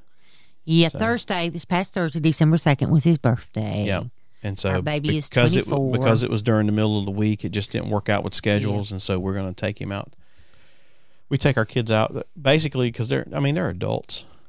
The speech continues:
Speaker 2: So we, we just take 'em out
Speaker 1: Supposed to be
Speaker 2: for
Speaker 1: adults.
Speaker 2: Well, they're supposed to be adults.
Speaker 1: <laughs>
Speaker 2: Sometimes they don't act in
Speaker 1: Yeah.
Speaker 2: such a manner. But so we take them out to, to eat for their, for their birthday. We don't really do gifts anymore.
Speaker 1: Yeah.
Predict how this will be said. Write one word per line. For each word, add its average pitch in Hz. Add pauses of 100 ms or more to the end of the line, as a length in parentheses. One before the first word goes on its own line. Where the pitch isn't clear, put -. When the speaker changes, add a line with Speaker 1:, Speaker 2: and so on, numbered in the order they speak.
(120)
Speaker 2:
So -
we, 160
we 165
just 185
take 160
'em -
out 156
Speaker 1:
Supposed -
to 165
be 120
Speaker 2:
for 143
Speaker 1:
adults. 131
Speaker 2:
Well, 104
they're 104
supposed 98
to 196
be -
adults. - (640)
Speaker 1:
<laughs> -
Speaker 2:
Sometimes 131
they 120
don't 113
act 104 (340)
in 104
Speaker 1:
Yeah. -
Speaker 2:
such 101
a 104
manner. 90 (680)
But 117
so 120
we 131
take 143
them 117
out - (280)
to, 98 (300)
to -
eat -
for -
their, 92
for 110
their 92
birthday. 92
We 110
don't 107
really 90
do 92
gifts 95
anymore. 95
Speaker 1:
Yeah. 117